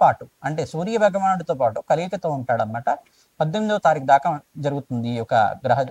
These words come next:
గోచారం అంతా కూడా. ఈ యొక్క ఫలితాలంతా కూడా చూసుకుంటే శుక్ర భగవానుడు ప్రధానంగా నీచ స్థానం నుంచి బయటపడి తన సొంత ఇల్లైన తులారాశిలో ప్రవేశం చేయడం వల్ల అఖండమైన అష్టైశ్వర ప్రాప్తి కలగడానికి ఆస్కారం ఉంటుంది. మేషాది ద్వాదశ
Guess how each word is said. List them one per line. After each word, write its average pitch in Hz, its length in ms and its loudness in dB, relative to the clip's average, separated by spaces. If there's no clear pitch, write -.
గోచారం 123 460 0
అంతా 107 180 -2
కూడా. 95 180 -4
ఈ 185 80 -4
యొక్క 214 200 -2
ఫలితాలంతా 202 680 4
కూడా 180 180 -4
చూసుకుంటే 147 400 -6
శుక్ర 277 240 2
భగవానుడు 190 420 8
ప్రధానంగా 175 420 2
నీచ 214 300 -2
స్థానం 202 420 2
నుంచి 190 320 -6
బయటపడి 196 440 4
తన 147 100 2
సొంత 190 280 -4
ఇల్లైన 214 300 0
తులారాశిలో 185 560 6
ప్రవేశం 143 400 -2
చేయడం 127 320 -4
వల్ల 107 140 2
అఖండమైన 233 500 4
అష్టైశ్వర 180 500 -6
ప్రాప్తి 147 320 2
కలగడానికి 113 520 -2
ఆస్కారం 143 400 0
ఉంటుంది. 175 260 -8
మేషాది 226 640 2
ద్వాదశ 156 340 6